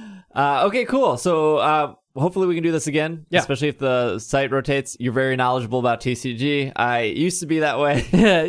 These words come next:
Speaker 2: we'll get you there. We'll get you back. Yeah,
Speaker 1: Uh,
Speaker 2: and we're gonna
Speaker 1: but
Speaker 2: go to a tournament soon, too. I'm taking
Speaker 1: Yes.
Speaker 2: you one. Yeah.
Speaker 1: Yeah, I do wanna go to a tournament before, uh, sometime this fall.
Speaker 2: Mm-hmm.
Speaker 1: And I know you're going to one this weekend.
Speaker 2: Yeah, in Hartford, Connecticut. I'll be flying out there for some.
Speaker 1: Whew.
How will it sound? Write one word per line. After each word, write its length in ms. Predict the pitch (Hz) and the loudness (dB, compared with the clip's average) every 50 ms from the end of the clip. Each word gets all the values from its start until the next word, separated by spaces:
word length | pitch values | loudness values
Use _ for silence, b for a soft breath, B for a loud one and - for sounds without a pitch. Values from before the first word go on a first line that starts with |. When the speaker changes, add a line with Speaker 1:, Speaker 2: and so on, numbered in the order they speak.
| 175 | 2
Speaker 2:
we'll 140 | 175 190 208 | 4 4 4
get 180 | 196 240 - - | 4 4 2 4
you 80 | 208 | 4
there. 140 | 170 160 147 | 4 4 4
We'll 80 | 151 160 | 4 2
get 140 | 180 175 - | 2 2 2
you 60 | 190 | 2
back. 320 | 160 156 143 127 127 - - | 2 2 2 2 -2 -4 -2
Yeah, 180 | - 170 143 127 - | 0 0 0 0 0
Speaker 1:
Uh, 160 | - 131 127 135 | 0 2 4 4
Speaker 2:
and 80 | - - | 6 6
we're 80 | 190 | 6
gonna 120 | 190 170 160 | 6 6 6
Speaker 1:
but 60 | 170 | 6
Speaker 2:
go 20 | 165 | 4
to 60 | 151 | 4
a 40 | 139 | 2
tournament 400 | - 160 160 151 139 131 123 - | 2 2 2 2 2 0 -2 -4
soon, 160 | 143 131 120 | -4 -4 -2
too. 140 | - 151 143 | 0 0 0
I'm 80 | 127 123 | 0 2
taking 180 | 170 190 185 | 2 2 4
Speaker 1:
Yes. 80 | 139 135 | 4 2
Speaker 2:
you 80 | 131 | 0
one. 180 | 131 131 131 139 | 0 0 -2 -2
Yeah. 120 | 147 151 147 | 0 0 2
Speaker 1:
Yeah, 160 | 147 139 131 | 2 2 2
I 80 | 131 139 | 2 2
do 120 | 135 160 | 0 0
wanna 160 | 151 147 147 143 | 0 0 0 0
go 100 | 139 143 | 0 2
to 80 | 135 131 | 2 0
a 60 | 127 | 0
tournament 380 | - - 131 127 123 120 110 | -2 -2 -2 -2 -2 -4 -4
before, 440 | 117 113 - - 123 120 117 117 117 | -6 -8 -6 -2 0 0 2 2 2
uh, 300 | 113 110 107 104 101 107 107 - _ _ _ _ | 0 0 0 -2 -2 -4 -8 -12 _ _ _ _
sometime 300 | - - 135 123 135 120 | -8 -6 -4 -2 -2 -2
this 140 | 110 107 - | -4 -4 -2
fall. 240 | - 107 85 85 | -2 -2 -2 -2
Speaker 2:
Mm-hmm. 160 | - 160 175 180 208 | -2 0 2 2 2
Speaker 1:
And 20 | 139 147 | 2 2
I 60 | 156 156 | 0 0
know 80 | 160 | 0
you're 160 | 170 175 170 165 | 0 0 2 0
going 160 | 165 160 151 | 0 0 0
to 60 | 151 | -2
one 160 | 147 151 147 | -2 -2 -2
this 160 | 143 135 - | -4 -6 -6
weekend. 440 | 139 139 131 120 135 127 123 120 - _ _ _ _ _ | -4 -4 -4 -4 -4 -6 -6 -8 -12 _ _ _ _ _
Speaker 2:
Yeah, 140 | - 170 156 | 0 2 2
in 80 | 143 | 2
Hartford, 400 | 123 131 165 165 147 - 160 139 - | 4 4 2 2 2 2 0 0 0
Connecticut. 400 | - 143 139 131 131 - - 131 | 0 0 0 0 0 0 -2 -2
I'll 60 | 127 | -2
be 100 | 123 135 | -2 -4
flying 300 | - - 127 120 123 117 | -4 -4 -4 -4 -4 -4
out 180 | 123 123 120 - | -4 -6 -6 -4
there 180 | 139 123 123 | -4 -4 -4
for 100 | - - | -4 -6
some. 200 | 139 - - 156 | -6 -2 0 0
Speaker 1:
Whew. 140 | 156 - - | 0 -2 -6